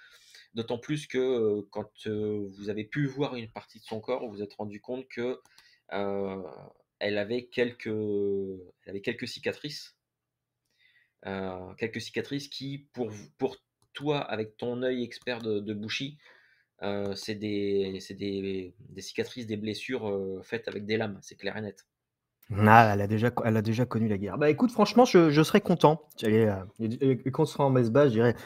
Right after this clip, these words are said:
Speaker 2: Tada-san, euh, mais quelle guerrière exceptionnelle tu nous as ramenée. Je,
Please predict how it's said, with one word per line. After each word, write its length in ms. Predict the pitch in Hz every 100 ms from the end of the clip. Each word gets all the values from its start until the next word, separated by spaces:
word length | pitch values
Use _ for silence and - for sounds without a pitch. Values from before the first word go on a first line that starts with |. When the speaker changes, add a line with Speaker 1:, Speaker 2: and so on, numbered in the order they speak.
| - - - _
Speaker 2:
Tada-san, 580 | - 80 85 - 101 82
euh, 180 | 80 78
mais 80 | 82
quelle 180 | - 95
guerrière 380 | 87 98 98 92
exceptionnelle 600 | 95 - 101 - 101 101
tu 140 | -
nous 140 | 87 95
as 40 |
ramenée. 440 | 95 101 107 87 80 - - - - - -
Je, 120 | -